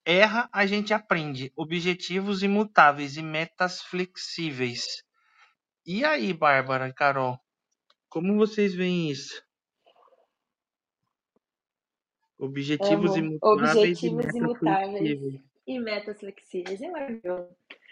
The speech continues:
Speaker 2: É,
Speaker 1: <laughs>
Speaker 2: eu olho muito essa questão de objetivos imutáveis, considerando ali, talvez, o resultado-chave do que a empresa quer alcançar em determinado período, né?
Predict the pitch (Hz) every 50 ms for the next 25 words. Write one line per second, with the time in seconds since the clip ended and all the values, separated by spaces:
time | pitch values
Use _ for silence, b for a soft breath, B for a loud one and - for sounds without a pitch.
0 | B B B B B - 139 - 202 202 202 196 196 196 190 190 - - - -
1 | - 233 226 233 240 247 269 262 247 247 269 269 277 302 277 269 - 269 277 269
2 | - 254 226 226 226 208 214 208 - 208 190 202 202 196 190 - - 196 202 220
3 | 233 220 214 202 185 - - 208 208 - - 220 214 202 208 208 214 226 233 226
4 | 208 202 196 202 208 - 220 208 196 196 196 190 214 214 214 208 202 - 214 196
5 | 214 214 - - 202 185 185 190 208 202 214 - 202 202 - 214 202 202 202 208
6 | 196 190 - 214 214 214 214 - - 185 175 180 185 190 196 190 196 185 202 185
7 | 190 190 185 185 180 - 208 208 180 180 170 165 160 170 180 185 220